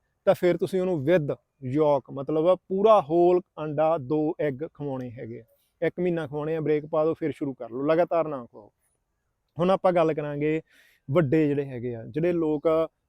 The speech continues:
ਯੰਗ ਏਜ ਦੇ ਵਿੱਚ ਆ ਜਾਂਦੇ ਆ, ਪੰਦਰਾਂ ਤੋਂ ਉੱਪਰ ਦੇ, ਪੰਦਰਾਂ, ਸੋਲਾਂ, ਸਤਾਰਾਂ, ਜਿਹੜੇ ਦਸਵੀਂ, ਬਾਰ੍ਹਵੀਂ ਪਲੱਸ ਟੂ ਦੇ ਸਟੂਡੈਂਟ ਆ, ਜਿਹੜਾ, ਅ, ਬੀ ਏ,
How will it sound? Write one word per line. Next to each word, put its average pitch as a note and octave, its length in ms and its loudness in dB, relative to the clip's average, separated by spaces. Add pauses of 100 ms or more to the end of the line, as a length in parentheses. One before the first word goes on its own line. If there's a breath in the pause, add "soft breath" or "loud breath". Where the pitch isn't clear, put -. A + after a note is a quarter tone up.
(120)
ਯੰਗ D#3+ 300 0
ਏਜ D#3 140 4
ਦੇ D3+ 120 0
ਵਿੱਚ D3+ 200 0
ਆ C#3+ 120 -2
ਜਾਂਦੇ C#3 320 -2
ਆ, C#3+ 120 -4
ਪੰਦਰਾਂ C#3+ 840 -10
ਤੋਂ F3+ 100 -2
ਉੱਪਰ F3 340 0
ਦੇ, B2+ 240 -4 (280)
ਪੰਦਰਾਂ, D3+ 320 -8
ਸੋਲਾਂ, D3 220 -6
ਸਤਾਰਾਂ, D3+ 320 -4
ਜਿਹੜੇ D3+ 160 -2
ਦਸਵੀਂ, D3+ 340 -2
ਬਾਰ੍ਹਵੀਂ D#3 340 -2
ਪਲੱਸ D#3 220 -4 (100)
ਟੂ E3 140 -2
ਦੇ D#3 180 -2
ਸਟੂਡੈਂਟ C#3+ 460 -8
ਆ, D3 140 -6
ਜਿਹੜਾ, C#3+ 260 -10 (160)
ਅ, C3 40 -10
ਬੀ C#3 180 -2
ਏ, D3 240 0